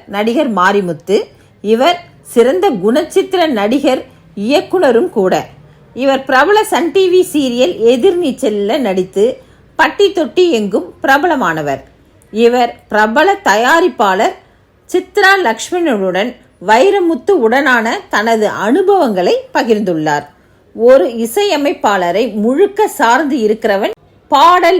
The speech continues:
எழுதுகிற கவிஞர்தான். இயக்குனரும் கிடையாது, தயாரிப்பாளரும் கிடையாது. அப்படிப்பட்ட கவிஞரை இளையராஜா மடியில் உட்கார வைத்து சோறு ஊட்டுவாராம். அதே நேரம் டப்புன்னு உதைச்சி தள்ளி விடுவாராம்.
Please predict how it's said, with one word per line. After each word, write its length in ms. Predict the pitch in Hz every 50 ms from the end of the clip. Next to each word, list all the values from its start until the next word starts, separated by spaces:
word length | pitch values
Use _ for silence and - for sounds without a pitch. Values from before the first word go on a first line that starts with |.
| 226
எழுதுகிற 460 | 233 233 247 311 302 339 262 220 240 - - -
கவிஞர்தான். 720 | 196 196 208 220 269 285 240 185 180 160 170 170 160 151 - - _ _ _ _ _ _ _ _ -
இயக்குனரும் 640 | 185 202 254 269 - - 381 294 262 240 262 330 269
கிடையாது, 480 | - 208 196 202 202 202 196 196 190 254 480 539 - _ _ -
தயாரிப்பாளரும் 960 | - 247 277 294 381 403 415 427 415 392 - - 190 170 156 156 180 294 339
கிடையாது. 480 | - 311 180 175 170 170 170 156 143 147 135 - _ _ _ _ _
அப்படிப்பட்ட 640 | - - 170 - - 370 403 415 359 320 302 226 214 180 -
கவிஞரை 540 | 185 165 190 226 294 277 240 185 165 170 190 226 - -
இளையராஜா 600 | 202 202 214 262 349 392 370 302 294 233 196 202 175 170 175
மடியில் 360 | 202 214 254 254 277 302 277 233
உட்கார 580 | 214 226 214 - - - 349 330 339 330 302
வைத்து 400 | 269 214 180 160 156 - 190 196 208 220 - 208
சோறு 440 | - - 311 277 339 403 403 381 359
ஊட்டுவாராம். 640 | 330 233 - 220 202 190 180 175 175 170 190 240 247 - _ _ _ _ _ _ _ -
அதே 300 | 117 147 175 180 233 262 349
நேரம் 400 | 392 370 320 277 190 185 196 269 233 - - _
டப்புன்னு 480 | - 285 294 285 - - 392 415 415 403 330
உதைச்சி 400 | 220 214 208 240 247 247 - 349 -
தள்ளி 320 | - 233 202 247 269 359 330
விடுவாராம். 640 | 311 214 190 185 190 180 175 165 170 180 202 233